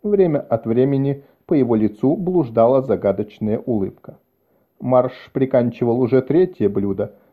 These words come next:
а тарелка Джулиана всё ещё оставалась наполовину полной. Велась непринуждённая беседа, участники которой перескакивали с одной темы на другую. Те, кто сидел на дальнем конце стола,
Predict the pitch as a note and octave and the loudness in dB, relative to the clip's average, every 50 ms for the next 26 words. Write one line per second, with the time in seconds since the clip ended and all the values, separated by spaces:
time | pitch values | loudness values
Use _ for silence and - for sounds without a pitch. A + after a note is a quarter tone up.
0 | _ _ - A#3 A3+ A3 G3 G3 G3 F#3+ F#3+ - D3 C3 C3+ B2+ B2 B2 C3 C#3 | _ _ -4 -2 0 2 4 4 4 2 2 0 -2 -2 -2 0 2 4 4 4
1 | C#3+ C#3 C3 - - C3 B2+ C3 C3 - - B2 A#2+ - - A2 A2 A2 A#2 B2 | 2 0 -2 0 2 2 2 2 0 0 0 0 0 0 0 0 2 2 2 0
2 | B2 B2 - C3 B2+ A2+ - G#2+ G2+ G2 G2 G#2 G#2 A2 A2 A2 - - A2+ G2 | -2 -2 -4 -4 -2 -2 0 0 0 0 0 -2 -4 -4 -6 -6 -4 -4 -4 -2
3 | F#2+ - C#2 - - - _ _ _ _ _ _ _ _ _ _ _ - A3 A3 | -4 -6 -10 -14 -18 -20 _ _ _ _ _ _ _ _ _ _ _ -2 2 2
4 | G#3+ G#3 G3 F3+ - - B2 A#2 - A#2+ A#2 A#2+ A#2 G#2+ A2 A2+ C3+ C#3+ D3 C3+ | 4 4 2 2 0 -2 -2 0 0 0 0 0 0 0 0 2 0 2 2 2
5 | A2+ G#2+ G#2 G#2 G2 G2+ G#2+ G#2 - - G#2 G2 F#2+ F#2+ G#2 - - A#2+ A#2+ - | 2 2 2 2 2 0 -2 -4 -2 0 0 0 0 0 -2 -4 -4 -6 -2 -2
6 | C3 B2 - - A2+ A2 G#2+ - G#2+ - B2+ A2+ A2+ D3 D#3 D#3 D3 C3+ C3 C3 | -2 -2 0 -2 -4 -4 -4 -6 -4 -2 -2 0 2 2 2 2 2 2 0 -2
7 | - _ _ _ _ _ - F3 D#3 D#3+ D#3 - - D3 C3+ C3+ - C3 C3 B2 | -8 _ _ _ _ _ -2 0 0 0 -2 0 2 0 2 2 2 2 2 2
8 | A#2+ A#2+ - C3 A2+ A2+ A#2 A#2 A#2+ A#2 A#2 A#2 - - A#2+ G#2+ G#2 G#2+ G#2+ G#2+ | 2 2 0 0 0 0 0 0 0 0 -2 -2 -2 0 0 2 0 0 0 0
9 | G#2+ A2 G#2 G#2 A#2 A#2 A#2+ G#2+ G#2 F#2+ F#2 E2+ E2 - - - - _ _ _ | 0 0 0 0 -2 -2 -2 -4 -4 -6 -6 -6 -6 -8 -10 -14 -20 _ _ _
10 | _ _ _ _ _ _ _ - C3 C3 - - C3 A#2 - B2 A#2+ C3 B2 A#2 | _ _ _ _ _ _ _ -2 -2 -2 0 -2 -4 -4 -4 -2 0 2 2 4
11 | A#2 A#2 A#2+ A2+ A#2 B2 A#2+ A#2 A#2 A#2 A2+ A2 - A#2 A2+ A2+ - A#2+ A2+ - | 4 2 2 2 4 4 4 4 2 2 2 2 2 2 2 2 0 -2 -2 0
12 | - C#3 D3 F#3 F#3+ G3 - | 2 2 2 2 2 -2 -4